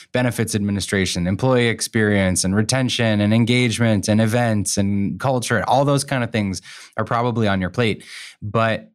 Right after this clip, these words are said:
each one of those areas of the business that you can start to package together and you can start to define a best practice for, that lets you delegate those things to the next person that you bring onto your team.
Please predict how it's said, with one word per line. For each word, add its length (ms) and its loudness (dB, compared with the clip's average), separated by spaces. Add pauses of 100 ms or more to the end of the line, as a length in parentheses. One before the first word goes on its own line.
(100)
each 300 2
one 220 2
of 120 2
those 240 2
areas 400 2
of 60 0
the 80 -4
business 500 0
that 140 -2
you 120 2
can 140 0
start 420 -2
to 100 -2
package 560 -4
together 480 0
and 100 0
you 80 -2
can 140 -2
start 300 0
to 80 -2
define 540 0
a 60 0
best 260 0
practice 440 -4
for, 320 2 (420)
that 260 0
lets 400 0
you 400 4 (140)
delegate 540 2
those 240 2
things 320 2
to 140 -2
the 100 2
next 360 0
person 480 0
that 140 2
you 80 0
bring 240 2
onto 280 0
your 80 -2
team. 340 0